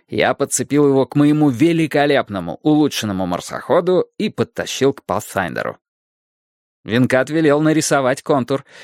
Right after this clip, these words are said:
по которому я собираюсь резать, но забыл сказать, как. У меня нет чудо-маркера,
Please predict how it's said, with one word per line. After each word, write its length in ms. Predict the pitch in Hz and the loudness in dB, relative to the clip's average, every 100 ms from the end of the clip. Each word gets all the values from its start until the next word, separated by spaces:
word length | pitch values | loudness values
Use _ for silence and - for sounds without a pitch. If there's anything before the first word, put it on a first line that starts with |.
| - - | -12 -6
по 80 | |
которому 400 | 101 101 127 131 | -2 0 2 2
я 160 | 127 120 | 2 2
собираюсь 460 | - 120 120 120 131 | 0 0 2 0 0
резать, 380 | 117 95 82 - | -2 -2 -6 -8
но 200 | 123 175 | -4 0
забыл 340 | 180 180 202 | 0 2 0
сказать, 360 | - 196 196 - | 0 0 -2 -2
как. 400 | - 139 - - _ _ _ | -2 -4 -4 -20 _ _ _
У 80 | 135 | 0
меня 260 | 139 156 | 4 4
нет 260 | 156 180 160 | 2 0 0
чудо-маркера, 880 | - 135 117 117 110 104 98 92 | -2 0 2 2 0 -2 -6 -6